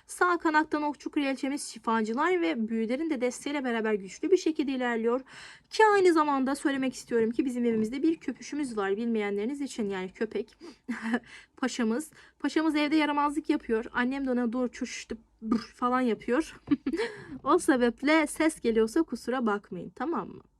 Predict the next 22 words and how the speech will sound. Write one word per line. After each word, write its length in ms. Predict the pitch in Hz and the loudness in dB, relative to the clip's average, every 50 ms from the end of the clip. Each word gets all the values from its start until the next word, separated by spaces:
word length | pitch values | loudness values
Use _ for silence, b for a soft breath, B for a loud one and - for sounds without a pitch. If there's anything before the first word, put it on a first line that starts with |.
| _ - _ _ _ _ _ _ _ _ | _ -20 _ _ _ _ _ _ _ _
Tamam. 580 | - 208 208 220 220 226 220 220 208 190 180 - - - - - - - - - - - - | -6 -4 -2 0 0 0 0 -2 -2 -4 -6 -8 -14 -18 -20 -20 -20 -20 -20 -20 -20 -14 -8
Tamam, 260 | 220 226 262 262 208 | -6 -6 -4 -4 -4
öyle 200 | 208 214 202 - | -4 -6 -6 -6
dediniz 280 | 185 180 196 208 - | -8 -10 -10 -12 -12
değil 120 | - 294 269 | -12 -12 -12
mi? 60 | - - - - - _ | -12 -16 -18 -20 -20 _
<laughs> 80 | - - _ _ - - - - _ b b b b b b b b b b b b b b b b - | -20 -20 _ _ -20 -20 -20 -20 _ b b b b b b b b b b b b b b b b -16
Şu 300 | - - - 480 494 415 | -4 0 2 4 4 4
anda 380 | 339 311 262 247 214 185 175 180 - _ _ _ _ _ _ _ _ _ _ _ _ _ _ _ _ _ - | 4 2 2 2 2 0 0 -4 -10 _ _ _ _ _ _ _ _ _ _ _ _ _ _ _ _ _ -4
atıcılarımızla 800 | 220 226 - 226 214 247 254 262 285 302 349 370 339 339 311 277 | -2 -2 -2 -2 0 2 2 4 4 6 6 6 8 6 6 6
beraber 560 | 254 233 220 214 208 208 214 214 190 160 143 | 6 6 6 6 6 6 4 2 2 0 -2
ki 380 | - _ - - - 262 220 | -8 _ -8 -2 0 0 0
şifacılarımız 840 | 214 - - 285 262 - 285 269 247 240 247 269 277 302 311 302 - | 0 -2 -4 -4 0 2 2 2 2 0 0 2 2 2 0 0 2
hala 240 | 262 269 269 269 254 | 4 4 4 6 4
hayatta 300 | 233 214 208 214 220 240 | 4 4 2 0 -2 -4
şu 180 | 220 - - 220 | -6 -4 -2 0
an 120 | 214 220 | 2 2
yavaş 320 | 220 214 214 220 220 - | 2 2 2 0 -2 -2
yavaş 180 | 233 214 214 214 - - | 0 0 0 0 -2 -2
ölüyor 300 | - 226 226 220 226 214 | 0 2 2 4 4 6
olsalar 580 | 208 214 214 - - 220 214 196 175 180 180 214 | 4 4 2 0 -2 -2 0 0 -2 -2 -2 -2
da 160 | 247 277 | -2 -2